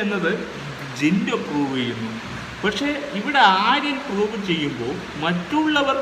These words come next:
കൊടുത്ത അവാർഡ് എന്ന നിലയിൽ അവരുണ്ടാക്കി കൊടുത്ത ഒരു സ്ട്രാറ്റജി മാന് ആര്യൻ കഴിയേണ്ടി വരും. ആ അവാർഡ് വാങ്ങാതെ ഇരിക്കുന്നതാണ് നല്ലത്. റോബിനെ പോലെ, ഏ,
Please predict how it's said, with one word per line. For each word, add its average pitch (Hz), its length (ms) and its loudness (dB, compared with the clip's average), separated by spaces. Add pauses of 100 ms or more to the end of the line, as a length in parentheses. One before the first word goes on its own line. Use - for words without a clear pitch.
കൊടുത്ത 208 340 2 (260)
അവാർഡ് 180 420 2 (120)
എന്ന 156 120 -2 (120)
നിലയിൽ 123 320 0 (260)
അവരുണ്ടാക്കി 190 840 0
കൊടുത്ത 175 300 -2 (160)
ഒരു 185 220 -2
സ്ട്രാറ്റജി 208 760 0 (140)
മാന് 120 300 -6 (880)
ആര്യൻ 165 280 2 (100)
കഴിയേണ്ടി 120 440 0
വരും. 113 200 -6 (280)
ആ - 20 0 (300)
അവാർഡ് 139 340 0 (120)
വാങ്ങാതെ 123 500 -2
ഇരിക്കുന്നതാണ് 120 560 -4
നല്ലത്. 117 260 -6 (1040)
റോബിനെ 160 500 2
പോലെ, 185 200 2 (500)
ഏ, - 20 -4